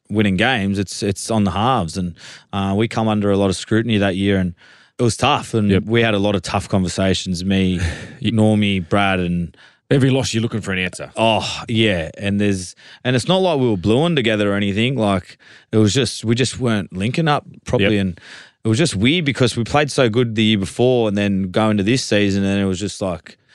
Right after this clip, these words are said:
Speaker 2: What's going on?
Speaker 1: yeah, what's going on? We just couldn't have any answers. And it was a tough year, man. That was, that really tested me.
Speaker 2: So, so you said it was tough. What, what would you have learnt from that then?
Speaker 1: I think 'cause coming off the World Cup and then going into that preseason,
Speaker 2: Yep.
Speaker 1: I just felt like it was gonna come.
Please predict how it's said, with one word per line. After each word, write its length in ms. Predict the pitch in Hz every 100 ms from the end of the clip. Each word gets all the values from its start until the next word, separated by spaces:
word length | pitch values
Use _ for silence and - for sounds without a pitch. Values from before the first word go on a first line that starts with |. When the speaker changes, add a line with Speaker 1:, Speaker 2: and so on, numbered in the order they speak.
| -
Speaker 2:
What's 140 | -
going 160 | - 73
on? 160 | 101 90
Speaker 1:
yeah, 300 | 135 160 104
what's 240 | 135 -
going 260 | 131 107 110
on? 280 | 143 131
We 60 | 113
just 200 | 120 -
couldn't 240 | - 120
have 200 | 95 101
any 280 | 98 92 101
answers. 340 | 147 - 117 98
And 240 | 92 82 _ - _
it 60 | 120
was 80 | 123
a 60 |
tough 280 | 104 104 90
year, 160 | 98 95
man. 320 | 90 92 87 _ -
That 100 | 110
was, 340 | 101 82 - _ _ -
that 140 | 113
really 180 | 113 104
tested 360 | - 98 - 98
me. 60 |
Speaker 2:
So, 80 | 135 -
so 120 | -
you 100 | 135
said 100 | 127
it 20 | 165
was 80 | 135
tough. 160 | -
What, 240 | 107 120 -
what 220 | 127 147
would 180 | 151 113
you 80 | 110
have 80 |
learnt 400 | 90 92 98 -
from 160 | - 82
that 160 | 69 -
then? 220 | 67 64 _ -
Speaker 1:
I 120 | 120
think 240 | 127 165 -
'cause 200 | 143 -
coming 220 | 143 143
off 140 | 127
the 60 | 113
World 180 | 113 104
Cup 260 | - 113 110
and 60 |
then 120 | 107
going 220 | 107 101 104
into 100 | 101
that 180 | 101
preseason, 720 | - 110 110 - 104 95 107
Speaker 2:
Yep. 140 | 147 - _ _ _ _ _ _ _ -
Speaker 1:
I 80 | 107
just 140 | 107
felt 180 | - 120
like 140 | 113 101
it 80 |
was 100 | 101
gonna 160 | 92 95
come. 400 | - 101 143